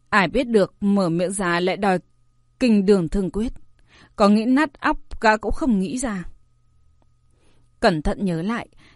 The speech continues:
trong đầu hiện lên một bóng người. Không sai, chính là tên tốt bụng bị gã đánh trọng thương, cướp lấy kinh đường thương quyết.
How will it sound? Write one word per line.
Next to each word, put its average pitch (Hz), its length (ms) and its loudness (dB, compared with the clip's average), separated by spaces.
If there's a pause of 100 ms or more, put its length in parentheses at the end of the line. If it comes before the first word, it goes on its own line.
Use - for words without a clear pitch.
(120)
trong 220 200 0
đầu 190 180 4
hiện 196 180 2
lên 208 180 0
một 180 140 -4
bóng 196 240 -4
người. 208 260 -4 (760)
Không 196 300 -4
sai, 156 280 -6 (360)
chính 208 200 -4
là 277 100 2
tên 220 240 -2
tốt 294 180 -4
bụng 233 180 -6
bị 190 100 -4
gã 202 140 -4
đánh 175 200 -4
trọng 156 200 -8
thương, 175 280 -6 (260)
cướp - 220 -6
lấy 190 380 0 (180)
kinh 226 240 0
đường 185 200 0
thương 170 180 -6
quyết. 240 240 -8